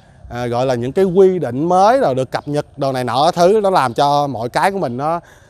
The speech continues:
nó trở thành con số không luôn. Đó là cái thứ nhất. Cái thứ hai á, cái kênh YouTube của mình á, thì, à, các bạn biết là ngày trước mình có làm, mình làm xong ấy mình, à,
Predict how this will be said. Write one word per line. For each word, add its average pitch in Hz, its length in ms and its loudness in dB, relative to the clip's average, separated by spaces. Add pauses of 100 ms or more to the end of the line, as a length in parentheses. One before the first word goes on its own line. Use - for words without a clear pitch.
nó 160 120 -8
trở 135 120 0
thành 135 180 -4
con 135 120 -4
số 175 120 -2
không 143 260 -2
luôn. 143 100 -2 (1000)
Đó 151 100 4
là 151 60 6
cái 151 140 0
thứ 175 80 0
nhất. 208 160 2 (560)
Cái 190 120 6
thứ 214 100 8
hai 170 380 2
á, 180 140 4
cái 196 100 -2
kênh 170 240 2
YouTube 175 340 2
của 180 100 -2
mình 139 220 -2
á, 165 100 -2 (1040)
thì, 127 260 4
à, 117 320 0 (380)
các 208 60 4
bạn 147 160 4
biết 240 160 6
là 196 80 2
ngày 147 140 0
trước 240 200 0
mình 170 100 -4
có 202 120 -2
làm, 143 300 0 (140)
mình 151 120 -2
làm 143 240 4
xong 180 220 2
ấy 196 80 6
mình, 151 220 4
à, 147 280 2